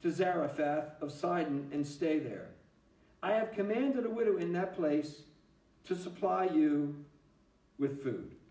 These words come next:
All right, I, this is frustrating. Here you are doing what God has asked you to do, walking in obedience. And now there's no provision.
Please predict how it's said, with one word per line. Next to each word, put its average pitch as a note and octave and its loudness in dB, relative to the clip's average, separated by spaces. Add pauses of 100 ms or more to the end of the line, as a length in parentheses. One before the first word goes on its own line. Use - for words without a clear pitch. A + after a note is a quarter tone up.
(760)
All - -4
right, - -12
I, - -6 (1900)
this B3 0
is F3 -8
frustrating. - -2 (800)
Here C4 2
you C4+ 6
are G3 6
doing A#3 0
what A#3 -2
God F3 2 (420)
has D3 -4
asked G3+ 2
you G3+ -2
to F#3 -2
do, E3+ 2 (1040)
walking G#3+ 2
in G3 4
obedience. F#3+ 0 (800)
And D#3 0
now G3+ 4
there's B3 -4
no A3 2
provision. F#3 -2